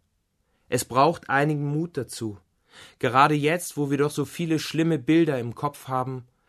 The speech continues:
und skeptisch sind und Angst haben. Es braucht Mut, um wirklich da zu sein im Leben,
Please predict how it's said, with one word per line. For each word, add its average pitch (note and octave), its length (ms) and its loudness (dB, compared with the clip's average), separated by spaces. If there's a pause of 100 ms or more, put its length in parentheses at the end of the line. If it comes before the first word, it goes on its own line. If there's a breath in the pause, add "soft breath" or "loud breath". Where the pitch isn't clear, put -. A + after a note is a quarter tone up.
(160 soft breath)
und C3 180 -4
skeptisch D#3 600 -2
sind A2+ 260 -4
und A2+ 180 -8
Angst C3 340 -6
haben. G2+ 320 -10 (960 loud breath)
Es B2+ 120 0
braucht D#3 380 4
Mut, F3 340 2
um C3+ 160 4
wirklich C3+ 320 0
da D3 220 2
zu - 140 -10
sein B2 260 -2
im A2+ 100 -4
Leben, A#2 380 -4